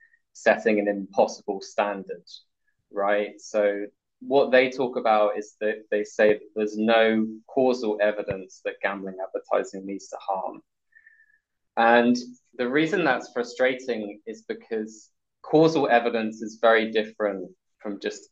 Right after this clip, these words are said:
evidence in general, right? So causal evidence, you can really only generate it via an experiment would be the cleanest,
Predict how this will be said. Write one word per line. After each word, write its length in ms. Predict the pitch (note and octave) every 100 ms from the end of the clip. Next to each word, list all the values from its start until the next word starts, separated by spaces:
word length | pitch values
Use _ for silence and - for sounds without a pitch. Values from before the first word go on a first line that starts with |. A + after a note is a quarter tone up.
| -
evidence 640 | A2 A2+ A2+ A2 A2 - -
in 140 | A2
general, 600 | A2 G#2+ A#2+ C#3 F3+ F3+ -
right? 380 | A2 A2 B2 - - _ _ _
So 220 | _ A#2
causal 500 | A2 - D3 D3 C#3 A#2
evidence, 840 | A#2 A#2+ B2 A#2 - - - - _
you 160 | A2+ -
can 120 | A2+
really 340 | A2 A#2 A#2+
only 260 | A2+ A2+ A2+
generate 560 | A2+ A2 A2 G#2 G#2+ - -
it 220 | G2+ F#2 - _ _ _ _ _
via 380 | A#2+ A2 C3 C3
an 80 | A#2+
experiment 720 | A2 - - A#2 B2 C#3 D#3
would 100 | -
be 140 | C3 A#2
the 120 | A#2+
cleanest, 720 | - B2 C3 D#3 - - -